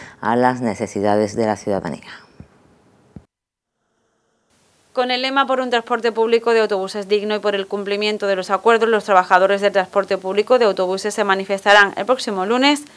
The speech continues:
Speaker 2: en Algeciras, a las puertas del ayuntamiento, de diez y cuarto a once de la mañana. Explican que con la finalización del estado de alarma y la época veraniega, el volumen del viajero va en aumento, por lo que reclaman a la empresa que mientras no se adquiera una nueva flota de autobuses,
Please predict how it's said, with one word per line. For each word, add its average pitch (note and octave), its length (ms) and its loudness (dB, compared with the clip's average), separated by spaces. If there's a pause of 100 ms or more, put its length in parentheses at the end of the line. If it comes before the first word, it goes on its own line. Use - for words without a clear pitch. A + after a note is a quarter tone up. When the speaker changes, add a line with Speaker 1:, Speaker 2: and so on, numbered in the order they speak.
(260)
Speaker 2:
en G3+ 120 2
Algeciras, G3 720 2 (300)
a F3 80 2
las F3+ 100 2
puertas B3 320 4
del A#3 140 2
ayuntamiento, G#3 800 2 (280)
de G3 120 2
diez B3 180 2
y C4+ 80 0
cuarto G#3+ 560 4
a G#3 80 8
once F#3+ 300 -2
de E3 80 -4
la D#3 100 -6
mañana. F#3+ 520 2 (420)
Explican C#4 400 2
que C#4 100 4
con A#3 160 4
la G3+ 100 6
finalización G#3+ 760 0
del A3 160 0
estado G#3+ 360 6
de A3 100 4
alarma G#3 500 6
y G3 80 -6
la F#3 160 0
época F#3+ 320 -2
veraniega, A3+ 580 4 (240)
el G#3 120 6
volumen A3+ 380 2
del A3+ 140 2
viajero A3+ 540 2
va G#3 180 8
en G#3 100 0
aumento, G#3 640 2
por G3+ 140 -2
lo G3+ 120 4
que G3+ 120 0
reclaman A3 480 2
a A3 40 4
la A3 100 4
empresa A3 340 0
que A3 120 -2
mientras G3+ 300 -2
no A#3 200 2
se C4 100 -2
adquiera A#3 260 0
una G#3 120 6
nueva F#3+ 220 2
flota G3 300 -2
de G#3 80 4
autobuses, G#3+ 680 -2